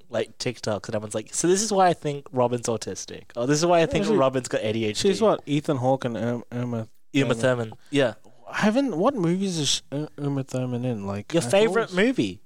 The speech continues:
Speaker 1: Kill Bill.
Speaker 2: Really? Is that her?
Speaker 1: That's her.
Speaker 2: Oh, okay. I haven't watched it.
Speaker 1: <laughs> She's also in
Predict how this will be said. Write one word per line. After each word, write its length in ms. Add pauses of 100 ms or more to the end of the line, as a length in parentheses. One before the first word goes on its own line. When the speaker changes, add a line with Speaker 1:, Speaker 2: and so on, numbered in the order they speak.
(120)
Speaker 1:
Kill 280
Bill. 420 (920)
Speaker 2:
Really? 400
Is 140
that 160
her? 300 (360)
Speaker 1:
That's 300
her. 240
Speaker 2:
Oh, 160
okay. 360
I 140
haven't 240
watched 300
it. 160 (240)
Speaker 1:
<laughs> 1120
She's 240
also 500 (100)
in 460